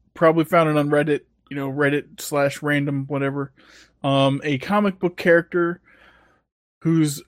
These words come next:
real name is Floyd Belkin, who is known as Arm Fall Off Boy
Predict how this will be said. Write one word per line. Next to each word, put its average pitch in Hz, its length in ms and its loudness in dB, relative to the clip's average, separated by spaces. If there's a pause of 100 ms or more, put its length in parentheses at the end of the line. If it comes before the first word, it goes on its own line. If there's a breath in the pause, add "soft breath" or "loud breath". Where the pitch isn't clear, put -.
(300)
real 175 260 2
name 180 300 4
is 135 140 -2
Floyd 165 500 2
Belkin, 151 540 0 (400)
who 151 160 0
is 139 120 0
known 147 320 0
as 131 280 -4
Arm 170 320 2
Fall 151 340 4
Off 156 280 2
Boy 156 520 -2